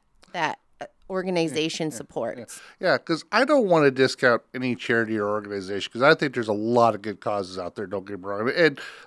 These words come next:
Speaker 2: listen, if you start doing charities, we could go down a whole rabbit hole with that.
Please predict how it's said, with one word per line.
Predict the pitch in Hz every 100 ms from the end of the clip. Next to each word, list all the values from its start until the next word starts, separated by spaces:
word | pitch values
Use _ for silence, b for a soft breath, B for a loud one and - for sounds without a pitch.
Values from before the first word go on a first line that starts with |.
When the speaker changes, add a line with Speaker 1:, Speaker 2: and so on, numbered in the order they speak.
| -
Speaker 2:
listen, | 135 -
if | 113
you | 127
start | 151 139
doing | 131 113
charities, | - 113 110 101
we | 139
could | 131 113
go | 113
down | 110 107 98
a |
whole | - 113
rabbit | 95 95 90
hole | 90 85
with | 78 76
that. | 87 76